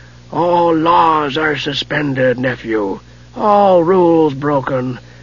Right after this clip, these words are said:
You may enter the portal safely. No one will stop you. No one. Laws suspended.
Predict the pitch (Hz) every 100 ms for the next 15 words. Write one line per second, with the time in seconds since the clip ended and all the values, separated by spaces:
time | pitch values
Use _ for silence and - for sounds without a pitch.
0 | - - 208 220 214 240 196 196 190 202
1 | 214 190 202 185 147 185 165 165 156 147
2 | 139 165 160 156 151 143 127 - 131 120
3 | - 107 101 98 95 - - 127 139 127
4 | 110 104 104 95 - - - - - -
5 | - - - - 113 143 117 98 92 -
6 | - - - 156 131 -